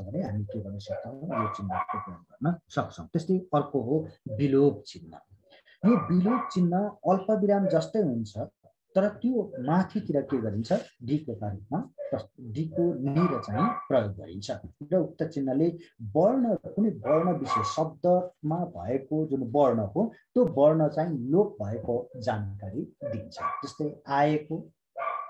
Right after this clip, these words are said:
यहाँ आको, जस्तै कान्छो पोखराबाट आएको छ भन्यो भने यहाँ आएको हो, ए चाहिँ यहाँ के भएको छ? वर्ण लोप भएको छ। त्यस्तै रश्मि त नर्सको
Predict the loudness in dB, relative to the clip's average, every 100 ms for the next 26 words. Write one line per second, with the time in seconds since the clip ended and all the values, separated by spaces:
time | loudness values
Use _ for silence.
0 | -14 _ _ _ _ _ _ -10 -6 -4
1 | -6 -14 -20 _ 0 2 2 -2 -18 -8
2 | -2 0 0 0 0 -2 -10 _ _ -10
3 | -4 0 2 0 -2 -2 -2 2 4 4
4 | 4 2 -4 -2 -4 -2 0 0 0 0
5 | 0 0 0 0 -2 -6 -2 0 0 -2
6 | -6 0 2 2 0 0 0 2 -2 -8
7 | _ 2 2 2 0 0 -2 -4 -2 0
8 | 0 0 -2 -2 -2 -2 0 0 0 -4
9 | 0 2 2 0 -12 -18 _ -14 -10 -2
10 | -2 -2 -8 -4 -4 -2 -6 0 0 2
11 | 0 -2 -6 -4